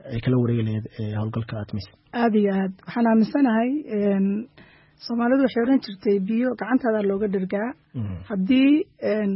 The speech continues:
Speaker 2: aynu proof raadinayno inay ciidamo shisheeye waddankeena ammaankiisa sugaan, dee intaasoo dhan baa lacagta ku baxday. Oo ama security-gu uu number one ahaan lahaa inuu Soomaaliya intaasoo ciidan joogaan. Marka waxa weeye, anu waxaan aaminsanahay sidaydaba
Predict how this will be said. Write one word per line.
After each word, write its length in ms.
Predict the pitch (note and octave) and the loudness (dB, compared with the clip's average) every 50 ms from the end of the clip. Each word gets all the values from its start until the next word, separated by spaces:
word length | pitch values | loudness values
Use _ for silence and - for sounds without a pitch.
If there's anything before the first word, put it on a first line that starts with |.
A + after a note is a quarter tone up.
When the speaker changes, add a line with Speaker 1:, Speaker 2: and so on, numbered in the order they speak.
| G#3+ | -4
Speaker 2:
aynu 300 | B3 A#3+ A3+ A3 G#3+ G#3+ F#3+ | -4 -4 -2 0 0 0 0
proof 300 | G3 C#4 C#4 C#4 A3+ - | 2 2 4 4 2 2
raadinayno 600 | - A3 G#3+ G#3+ A#3+ A#3+ A3+ G3+ F#3+ F#3+ G#3 A3 - | 0 0 2 2 2 2 2 2 2 0 0 -2 -4
inay 220 | A#3 A#3+ A#3+ A#3 G3 | -2 -2 0 0 0
ciidamo 360 | F#3+ G#3 G#3+ G#3+ A3 B3+ C4 | 2 2 2 2 2 2 0
shisheeye 420 | - - - - - A3 G3+ G3+ G3+ | 0 -2 -6 -6 -2 0 0 0 0
waddankeena 600 | A#3 A3 G3+ A#3+ F#3+ - A#3 G#3+ G3 F#3 F3+ F3 - _ | 0 -2 -2 -4 -2 -2 0 0 0 0 -2 -4 -6 _
ammaankiisa 520 | A3 G#3+ A#3 A#3+ A3 - - G3 - G3+ | -6 -2 -2 0 0 -2 -2 -6 -6 -6
sugaan, 380 | F3 - - G3+ A#3 A#3+ G3+ E3 - _ _ _ _ - - - - - _ _ | -8 -6 -6 -6 -4 -4 -4 -4 -6 _ _ _ _ -20 -20 -20 -20 -20 _ _
dee 160 | _ - A#3 | _ -2 0
intaasoo 400 | B3 A#3 - G#3+ G3 F#3+ - A3+ G#3 | 0 2 2 0 -2 -2 -4 -4 -4
dhan 160 | G#3 G#3 F#3+ | -2 -2 -2
baa 120 | G3+ F#3+ | -2 -2
lacagta 380 | G3 G3 F#3+ - A3 - - F#3+ | -4 -4 -6 -6 -8 -8 -8 -8
ku 100 | - A3 | -8 -8
baxday. 400 | F#3 F#3 F3 - - - F#3 G#3 D4 - - _ _ _ _ _ _ _ _ _ _ | -8 -8 -10 -10 -10 -8 -8 -8 -8 -12 -18 _ _ _ _ _ _ _ _ _ _
Oo 420 | - G#3 G#3 G#3 G#3 G3+ G3 G3+ - | -6 -4 -2 -2 -2 -2 -2 -4 -4
ama 180 | - G#3 G#3+ A3 | -4 -4 -4 -4
security-gu 640 | - - - - - C4+ C4+ B3 - - - A3 G#3+ | -4 -8 -4 0 2 4 4 2 0 -2 -4 -4 -2
uu 140 | F3 F#3+ A3 | -2 0 0
number 260 | A3 G#3 G3 G3 G#3 | 0 0 0 0 2
one 180 | A#3+ C#4+ D4 B3+ | 4 4 4 4
ahaan 240 | A3+ A3 A3 A3+ A3 | 2 0 0 0 0
lahaa 200 | G3+ G3+ G3 G3+ | 0 0 -2 -2
inuu 140 | A3 G#3+ G3 | -4 -4 -4
Soomaaliya 500 | - - G#3+ G3 G#3 A3+ A3 G#3 G3+ A3 | -4 -6 -4 -4 -2 0 0 0 2 2
intaasoo 400 | C4 B3+ C4 A3 F#3 - A#3+ G3+ | 2 0 0 -2 -4 -4 -4 -4
ciidan 280 | F#3 G3+ G3 G3+ F#3+ F#3 | -2 -2 -2 -2 -2 -2
joogaan. 420 | - - G3+ G#3 A#3+ B3+ G3+ D#3 - - - - - - - - _ _ _ _ - | -4 -6 -6 -4 -2 -2 -2 -4 -6 -8 -16 -20 -20 -20 -20 -20 _ _ _ _ -6
Marka 240 | B3 - - - A#3+ | -6 -4 -2 -2 0
waxa 220 | A#3 - - A3 | 0 0 0 0
weeye, 420 | A#3 A#3+ A#3+ A3 G#3 G#3 G3+ G3+ - | 0 2 4 4 4 4 4 2 0
anu 160 | - A#3+ B3+ | 0 0 0
waxaan 220 | A#3+ A3+ - G#3 G3+ | 0 0 0 -2 -2
aaminsanahay 480 | G3 F#3 F3 - - A#3 G#3+ G3 F#3 | 0 -2 -2 -2 -2 -2 -2 0 -2
sidaydaba 540 | E3+ - - B3 A#3 A3 G#3 F#3+ G3 G3+ A#3+ | -2 -4 -6 -6 -4 -4 -2 -2 -4 -4 -6